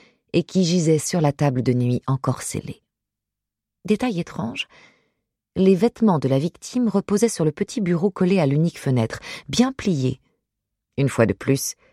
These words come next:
Fanny eut le sentiment que tout dans cette chambre avait fait l'objet d'une savante mise en scène,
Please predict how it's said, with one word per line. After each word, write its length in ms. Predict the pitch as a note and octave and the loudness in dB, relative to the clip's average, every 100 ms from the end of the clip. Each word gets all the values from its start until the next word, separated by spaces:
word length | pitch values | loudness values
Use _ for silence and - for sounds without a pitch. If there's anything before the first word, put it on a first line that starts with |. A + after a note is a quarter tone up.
| _ _ _ _ | _ _ _ _
Fanny 440 | _ - F#3 F#3+ F#3+ | _ 0 4 4 4
eut 140 | F3 | 4
le 80 | D#3+ | 2
sentiment 560 | - F3 - G3 G3 F#3+ | 0 -4 -2 0 2 0
que 140 | F3 | -2
tout 320 | - - A3+ | -6 -4 -2
dans 140 | F3 E3+ | 0 0
cette 200 | E3 D3 | -2 -4
chambre 460 | - F3+ F3+ E3 - | -2 0 2 2 0
avait 200 | D#3 E3+ | 0 0
fait 180 | - | 0
l'objet 320 | E3+ E3+ F3 E3 | 0 0 0 0
d'une 220 | D#3 D3+ | 0 0
savante 500 | - G3+ F#3 F#3+ - | 0 0 0 -2 -2
mise 240 | D#3 B2 | -2 -2
en 60 | A2+ | -4
scène, 440 | - - G#2+ C3+ | -6 -8 -6 -8